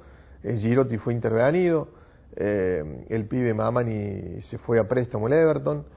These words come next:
y el que quedaba era Giacone, que era su primera convocatoria anoche. Por eso debió jugar Baloyes en ese lugar, una posición que hacía un tiempo que no, que no realizaba y que, eh, relacionaba a este jugador con la peor versión, y Talleres la que,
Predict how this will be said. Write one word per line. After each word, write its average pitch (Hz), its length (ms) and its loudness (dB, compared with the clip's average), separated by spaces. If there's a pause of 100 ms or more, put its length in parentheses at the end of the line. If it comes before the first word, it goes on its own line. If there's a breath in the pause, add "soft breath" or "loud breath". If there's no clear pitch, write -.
(460 soft breath)
y 110 380 0
el 104 120 -2
que 104 140 -4
quedaba 214 320 0
era 156 120 2
Giacone, 147 680 -2 (100)
que 117 60 -8
era 107 160 -6 (600)
su 110 140 -6
primera 131 300 2
convocatoria 127 800 -2
anoche. 107 480 -8 (500 soft breath)
Por - 120 -6
eso 113 160 4
debió 139 220 8
jugar 123 240 2
Baloyes 117 460 4
en 107 80 -4
ese 104 200 -6
lugar, 131 340 4
una 139 220 0
posición 101 460 -8
que 113 100 -4
hacía 104 340 -6
un 98 140 -8
tiempo 110 320 -4
que 113 80 -2
no, 101 360 -4 (600 soft breath)
que 104 80 -8
no 113 100 2
realizaba 120 640 4
y 131 80 2 (160)
que, 113 220 -8 (380)
eh, 104 160 -4 (180)
relacionaba 127 680 2
a 135 40 6
este 151 160 0
jugador 147 480 2 (240)
con 110 140 -6
la 98 60 -4
peor 139 180 2
versión, 123 440 2
y 135 80 -2
Talleres 165 400 2
la 117 120 -4
que, 107 260 -6